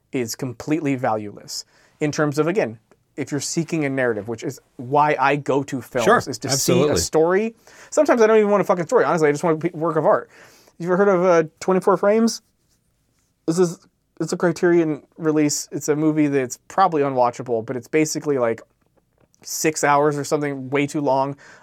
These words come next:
Speaker 1: of just s-, like, twenty-four, I think it's twenty-four still shots of a s-, of a,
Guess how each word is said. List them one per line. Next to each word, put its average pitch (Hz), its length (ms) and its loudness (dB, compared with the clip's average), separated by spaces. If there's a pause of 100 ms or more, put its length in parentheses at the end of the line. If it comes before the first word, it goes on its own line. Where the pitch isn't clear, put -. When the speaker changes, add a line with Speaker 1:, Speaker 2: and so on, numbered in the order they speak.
Speaker 1:
of 117 340 2 (520)
just 147 540 0
s-, - 280 -2 (200)
like, 135 280 0 (180)
twenty-four, 151 1000 0 (1300)
I 139 40 -2
think 180 200 0
it's 160 100 -2
twenty-four 151 480 0
still 143 400 -2
shots - 580 0 (140)
of - 340 0
a 139 100 2
s-, - 180 -2
of 131 240 -2
a, 113 120 -2